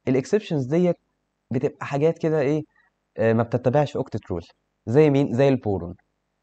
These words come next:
البورون بيبقى دايما tend to, to take fewer elements، تمام؟ fewer، آه، electrons، تمام؟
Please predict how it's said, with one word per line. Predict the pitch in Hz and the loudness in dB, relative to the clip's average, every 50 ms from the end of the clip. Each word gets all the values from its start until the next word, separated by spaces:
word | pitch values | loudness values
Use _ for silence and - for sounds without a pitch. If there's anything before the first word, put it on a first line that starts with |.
| _ _ - 123 | _ _ -6 -4
البورون | 135 135 - 170 190 185 196 196 180 190 - _ _ _ _ _ _ - | -4 0 2 2 4 4 4 2 0 -4 -10 _ _ _ _ _ _ -6
بيبقى | - 120 131 131 139 - - - 131 | -2 2 2 4 2 2 0 -2 0
دايما | 135 156 185 196 185 165 151 143 127 - | 2 4 4 4 4 4 2 2 2 2
tend | 185 196 180 143 | 2 2 2 2
to, | 139 143 160 175 170 160 - - 156 - 120 117 - 135 | 0 0 0 -2 -2 -2 -2 -4 -2 -2 -2 -2 -2 -4
to | 131 | -4
take | - 170 185 190 180 - - _ _ - | 0 0 0 0 0 -2 -8 _ _ -2
fewer | - - 135 151 - 175 165 156 156 156 147 143 - _ _ _ _ _ - - | 0 2 2 2 2 2 0 0 0 0 -2 -2 -8 _ _ _ _ _ 0 2
elements، | 127 123 110 101 95 87 - - - _ | 4 4 4 2 0 -4 -6 -10 -12 _
تمام؟ | - 101 107 120 117 113 | -4 -2 -2 -2 -4 -4
fewer، | - 123 127 135 139 135 123 113 | -2 0 2 4 4 4 2 2
آه، | 110 107 101 101 98 - 101 | 2 2 2 2 2 2 2
electrons، | 113 127 123 - - 95 87 87 - | 2 2 0 0 -8 -8 -8 -8 -8
تمام؟ | - 95 110 127 | -8 -6 -4 -4